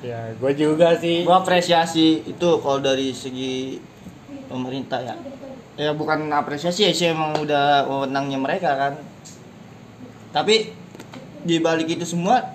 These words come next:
Speaker 2: lu selama P P K M di rumah tuh kan ngapain aja biasanya?
Speaker 1: Ya, gua
Speaker 2: Yang
Speaker 1: di
Speaker 2: biasa
Speaker 1: rumah
Speaker 2: lu
Speaker 1: ini ya,
Speaker 2: lakuin.
Speaker 1: yang kata lu tadi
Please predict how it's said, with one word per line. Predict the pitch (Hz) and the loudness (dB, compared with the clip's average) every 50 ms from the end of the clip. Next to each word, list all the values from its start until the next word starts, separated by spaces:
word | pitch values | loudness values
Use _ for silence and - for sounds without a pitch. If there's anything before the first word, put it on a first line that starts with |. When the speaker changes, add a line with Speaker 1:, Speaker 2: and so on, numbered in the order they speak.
| - | -8
Speaker 2:
lu | - 156 165 208 233 | -4 0 2 2 2
selama | - 220 196 180 170 170 170 165 | 0 0 0 2 2 2 0 -2
P | 170 160 | -4 -4
P | - - 156 | -4 -2 0
K | 151 170 214 | 2 2 2
M | 240 240 - - - - - - - - - - - - - - - | 0 -4 -8 -12 -18 -20 -20 -20 -20 -20 -20 -20 -20 -20 -20 -14 -10
di | 147 151 147 147 | -6 -6 -4 -2
rumah | 147 147 160 175 190 196 | -2 -2 0 2 2 2
tuh | 190 220 220 | 2 2 0
kan | 233 226 226 226 220 - - - - - - | 2 0 0 -2 -4 -8 -14 -16 -14 -8 -4
ngapain | 147 151 151 147 135 127 | -4 -2 -2 -2 -4 -2
aja | 139 156 180 196 | -2 -2 -2 -2
biasanya? | 180 180 170 165 160 - 175 180 175 - - - - - - - - - - - - | -2 -4 -4 -6 -6 -6 -6 -6 -6 -8 -12 -18 -20 -20 -20 -18 -18 -18 -18 -10 -2
Speaker 1:
Ya, | 147 170 180 | 4 4 4
gua | 175 175 220 254 262 254 - - - - - - - | 6 6 6 6 6 4 2 -4 -14 -18 -18 -16 -10
Speaker 2:
Yang | - 135 139 | -4 -2 0
Speaker 1:
di | 147 165 170 | 4 4 4
Speaker 2:
biasa | 170 165 160 | 6 6 4
Speaker 1:
rumah | 165 175 175 175 | 4 4 2 4
Speaker 2:
lu | 175 175 175 | 4 4 4
Speaker 1:
ini | 214 | 4
ya, | 214 196 | 4 4
Speaker 2:
lakuin. | 170 151 151 | 4 4 2
Speaker 1:
yang | 147 - | 2 0
kata | 151 143 - | 0 0 0
lu | 143 143 143 | 0 0 2
tadi | - 147 139 160 160 | 0 0 0 2 2